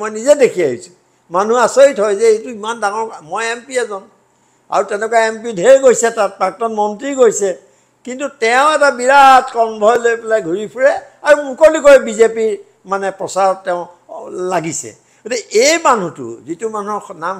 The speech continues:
সকলোৱে জানে, এটা এজেণ্ট হিচাপে প্ৰফুল্ল মহন্তৰ হৈ, অ, কি, এ, হিমন্ত বিশ্ব শৰ্মাৰ হৈ কাম কৰি আছে দলৰ ভিতৰত, আৰু তেওঁৱেই বুজাই মেলি মানে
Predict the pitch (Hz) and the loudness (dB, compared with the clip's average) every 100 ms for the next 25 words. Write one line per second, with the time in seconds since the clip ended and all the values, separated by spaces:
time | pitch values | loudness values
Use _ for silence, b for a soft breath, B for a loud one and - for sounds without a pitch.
0 | - 165 185 208 208 190 185 175 _ _ | -14 -12 -10 -6 -4 -4 -6 -14 _ _
1 | _ 156 175 143 131 202 208 185 185 185 | _ -8 -6 -8 -8 -10 -10 -14 -8 -6
2 | 175 175 180 _ _ 147 175 180 180 175 | -4 -6 -8 _ _ -16 -8 -6 -4 -6
3 | 175 170 170 151 175 - - 139 175 160 | -10 -8 -8 -6 -8 -10 -16 -14 -12 -12
4 | - _ _ - - - - - 135 - | -14 _ _ -20 -16 -14 -16 -16 -18 -18
5 | - 69 - 156 240 240 226 214 220 214 | -18 -18 -14 -6 -4 -2 -4 -4 -4 -4
6 | 202 196 196 190 190 180 _ _ 175 208 | -6 -4 -4 -2 -4 -8 _ _ -6 -4
7 | 214 214 214 185 180 160 _ _ _ 139 | -4 -2 -2 -4 -6 -12 _ _ _ 0
8 | 185 208 226 170 170 165 143 - _ _ | 4 6 6 2 -2 -2 -4 -10 _ _
9 | _ _ - 190 - 220 254 311 320 311 | _ _ -4 -4 -2 0 2 4 2 0
10 | - - _ 156 180 233 247 240 233 233 | -8 -20 _ -6 2 4 4 2 -2 -2
11 | 240 - _ _ _ _ 311 285 165 175 | -4 -12 _ _ _ _ _ -16 -10 -8
12 | 175 | -6